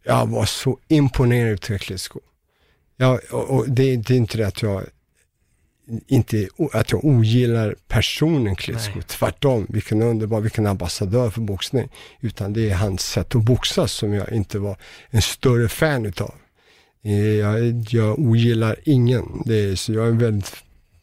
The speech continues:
Speaker 1: f-, vänlig och kristen person. Det är inte det att jag hatar någon, utan
Speaker 2: Man behöver inte gilla alla fighting-stil heller.
Speaker 1: Nej,
Speaker 2: Så är det
Speaker 1: nej.
Speaker 2: för mig också. Det är många inom M M A som, de är, de är jättebra, men jag tycker fan inte att det är kul att titta på
Speaker 1: Nej.
Speaker 2: dem, alltså.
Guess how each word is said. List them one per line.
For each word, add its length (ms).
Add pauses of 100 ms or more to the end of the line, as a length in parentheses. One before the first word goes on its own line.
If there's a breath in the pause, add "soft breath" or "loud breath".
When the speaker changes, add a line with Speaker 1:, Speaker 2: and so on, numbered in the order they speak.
(460)
Speaker 1:
f-, 120 (340)
vänlig 540
och 380
kristen 580
person. 560
Det 100
är 40
inte 320
det 140
att 220
jag 320
hatar 520
någon, 220
utan 320 (160 loud breath)
Speaker 2:
Man 200
behöver 300
inte 180
gilla 240
alla 240
fighting-stil 720
heller. 280
Speaker 1:
Nej, 120 (120)
Speaker 2:
Så 180
är 40
det 40
Speaker 1:
nej. 80
Speaker 2:
för 80
mig 180
också. 240
Det 60
är 20
många 400
inom 200
M 140
M 100
A 180
som, 180
de 160
är, 140
de 240
är 80
jättebra, 720
men 380 (140)
jag 140
tycker 220
fan 240
inte 180
att 60
det 120
är 40
kul 200
att 60
titta 300
på 140
Speaker 1:
Nej. 100
Speaker 2:
dem, 120
alltså. 260